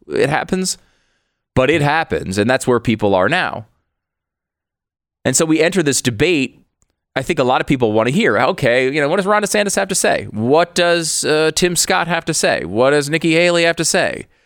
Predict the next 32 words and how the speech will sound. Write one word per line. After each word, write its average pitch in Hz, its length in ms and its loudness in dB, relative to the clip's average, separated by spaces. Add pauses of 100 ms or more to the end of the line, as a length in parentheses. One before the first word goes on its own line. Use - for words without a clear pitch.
(220)
What 113 120 4
does 143 100 -2
Vivek 156 380 0
Ramaswamy 175 600 0
have 85 200 -2
to 82 80 -6
say? 82 320 -4 (460)
You 104 80 2
know, 104 60 2
Ramaswamy's 135 680 0
had 139 160 -2
some 101 220 -2
really 113 180 4
good 127 200 0
polls, 147 540 -2 (120)
especially 123 440 0
online 113 460 0
polls, 90 420 -4
that 101 160 0
have, 101 200 -4 (120)
you 90 140 -4
know, 95 60 -4
showed 131 280 -2
him 120 320 -4
to 107 140 -4
be 113 160 0
surging. - 520 -2 (540)
Is 110 200 0
he 156 80 0
the 170 120 2
real 185 200 2
deal? 214 400 -4